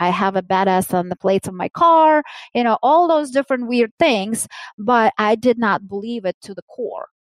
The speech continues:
you know, that I am capable of moving mountains, you know, and accomplishing that project with a, such a success. I learned that I'm capable, I'm deserving,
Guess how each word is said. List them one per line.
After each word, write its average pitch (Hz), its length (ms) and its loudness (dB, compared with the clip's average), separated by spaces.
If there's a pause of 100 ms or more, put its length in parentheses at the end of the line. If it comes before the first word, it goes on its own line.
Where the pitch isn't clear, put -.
you 196 140 -8
know, 190 220 -4
that 180 240 0 (100)
I 208 300 2
am 190 480 0 (500)
capable 180 640 0
of 175 380 2
moving 190 580 -8 (100)
mountains, - 640 -4 (240)
you 202 100 -2
know, 196 300 0
and 185 300 0
accomplishing 240 680 -4
that 208 280 -2
project 208 560 0
with 202 100 -4
a, 190 60 0
such - 340 -4
a 247 40 -6
success. 202 640 -2 (420)
I 196 260 2
learned 214 540 -2
that 180 260 2
I'm 175 200 -2
capable, 226 600 0
I'm 165 160 -6
deserving, 208 680 -2